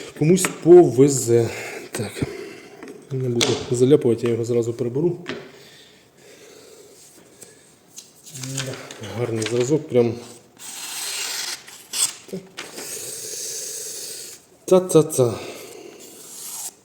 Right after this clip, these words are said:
Да. Швидко працює, одним словом. Так, давайте, давайте почнемо, мабуть, з вошитки. Ні, давайте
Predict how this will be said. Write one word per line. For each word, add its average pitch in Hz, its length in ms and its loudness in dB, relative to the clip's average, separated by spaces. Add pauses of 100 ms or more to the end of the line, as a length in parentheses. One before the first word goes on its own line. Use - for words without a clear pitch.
Да. 135 320 -6 (1200)
Швидко 120 400 -10
працює, 135 440 0
одним 127 220 0
словом. 120 420 0 (1600)
Так, 110 220 -10 (200)
давайте, 131 400 -6 (260)
давайте 135 320 -8
почнемо, 120 400 -8 (240)
мабуть, 120 320 -10 (420)
з 127 40 -10
вошитки. 127 520 -4 (1080)
Ні, 117 100 0
давайте 120 380 2